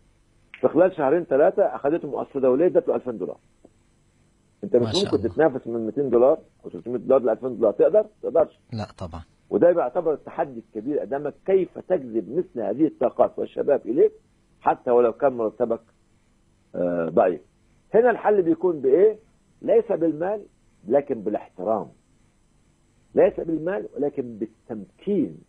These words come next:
Speaker 1: وتفعيل الشباب. في شباب كتير جدًا كانوا بيشتغلوا عندنا في أمريكا وكان مرتباتهم يعني قريبة للي هو،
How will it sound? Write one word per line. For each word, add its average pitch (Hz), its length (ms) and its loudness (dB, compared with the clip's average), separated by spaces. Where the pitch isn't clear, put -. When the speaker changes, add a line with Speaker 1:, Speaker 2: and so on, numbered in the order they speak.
Speaker 1:
وتفعيل - 640 -2
الشباب. 95 420 -2
في - 60 -12
شباب 180 260 2
كتير 180 200 0
جدًا 180 340 -2
كانوا 117 160 -4
بيشتغلوا 131 380 2
عندنا 127 240 -2
في - 100 -12
أمريكا 180 420 -2
وكان 147 240 2
مرتباتهم 175 840 0
يعني 143 600 -2
قريبة 190 580 4
للي 151 680 2
هو، 156 460 4